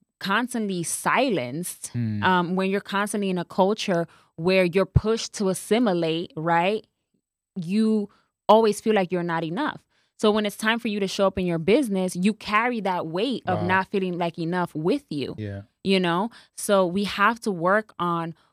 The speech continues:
Speaker 1: what is the identity that we've developed? What are the beliefs that we believe about ourselves, that we believe about money, that we believe about time, about family? Because we're making decisions through the lens of those beliefs every single day,
Speaker 2: Mm.
Speaker 1: even if we don't realize that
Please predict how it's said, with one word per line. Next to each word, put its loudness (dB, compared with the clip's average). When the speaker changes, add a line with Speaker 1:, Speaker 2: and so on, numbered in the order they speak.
Speaker 1:
what 0
is 2
the 0
identity -2
that 0
we've -4
developed? 0
What 0
are 4
the 0
beliefs -4
that 0
we 0
believe 0
about -2
ourselves, 0
that 0
we 0
believe -4
about -4
money, 4
that 2
we 0
believe -4
about -10
time, -2
about -4
family? -2
Because -2
we're 2
making 0
decisions -2
through 6
the 6
lens 0
of 4
those 4
beliefs -2
every -2
single -6
day, 0
Speaker 2:
Mm. -12
Speaker 1:
even 2
if 2
we -2
don't -2
realize 0
that -6